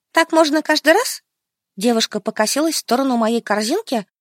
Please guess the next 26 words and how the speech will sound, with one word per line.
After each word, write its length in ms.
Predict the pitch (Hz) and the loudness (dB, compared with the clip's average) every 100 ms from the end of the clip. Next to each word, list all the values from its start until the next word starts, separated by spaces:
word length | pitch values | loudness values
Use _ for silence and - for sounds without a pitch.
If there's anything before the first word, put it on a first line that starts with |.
| _ _ _ | _ _ _
когда 340 | 226 214 233 | -6 0 2
малышка 440 | 240 247 247 - 220 | 2 0 -2 -4 -6
громко 400 | 208 254 240 202 | -2 -2 -2 -4
засопела 680 | 220 - 226 381 403 196 - _ - | -4 -4 -2 0 0 -2 -8 _ -6
и 120 | 262 | -4
засунула 640 | 220 233 - 220 262 330 | 0 0 0 -2 0 0
кулачок 520 | 339 349 381 - 269 | 0 0 0 -2 -4
в 40 | 202 | -2
ротик, 440 | 190 180 160 - _ | -6 -6 -14 -20 _
немного 420 | 202 220 233 208 190 | -2 0 2 0 -2
посасывая 560 | 190 - 202 - 202 | -4 -2 -4 -2 -2
большой 360 | 190 180 - 196 | 0 -2 -2 -4
палец 340 | 170 214 294 | -4 -4 -4
пухлой 340 | - 226 269 277 | -6 -6 -4 -4
ручки. 480 | 196 - - 180 _ _ _ _ _ _ _ _ | -4 -6 -12 -20 _ _ _ _ _ _ _ _
«Нет, 520 | 294 311 254 175 - _ _ - | 0 2 0 -4 -14 _ _ -8
злоупотреблять 960 | 269 285 294 294 311 311 320 311 381 | 0 2 2 2 0 0 0 2 0
не 160 | 392 403 | 0 -4
стоит. 540 | - 233 202 202 - _ _ | -4 -6 -6 -10 -16 _ _
Магическое 720 | 233 254 247 - 277 - 262 | 0 2 0 -4 -6 -4 -2
воздействие, 640 | 254 262 214 311 - 277 | 0 -2 -2 -4 -4 -4
безусловно, 600 | 233 226 262 - 285 285 | -4 -4 -4 -2 -2 0
безвредно 520 | 285 311 381 415 277 220 | -2 -2 0 0 0 0
для 160 | 220 | 0
мага, 360 | 233 208 175 175 _ - | 0 -2 -6 -10 _ -6
взрослого. 720 | 330 381 285 - 180 170 170 | 0 2 0 -4 -8 -8 -14